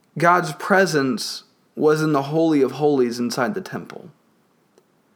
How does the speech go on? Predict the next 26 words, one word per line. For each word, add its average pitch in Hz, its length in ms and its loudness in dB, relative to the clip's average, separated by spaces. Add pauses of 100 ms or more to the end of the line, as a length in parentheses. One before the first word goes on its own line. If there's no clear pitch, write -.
(420)
And 143 140 0
now, 185 200 4
because 180 220 2
of 156 80 -2
what 143 140 4
Jesus 175 420 0
has 147 140 -4
done, 131 460 2
it's - 160 -10
removed 156 320 2
the 143 60 0
gap 143 360 2
between 127 460 -2
God 131 320 2
and 120 160 0
man, 123 480 -2 (920)
and 139 200 0
God's 147 300 2
presence 156 920 0 (1160)
is 139 260 2
in 135 500 0 (960)
the 107 120 -4
body 120 640 0 (3000)
of 117 160 -4
the 104 80 -6
church, - 600 -6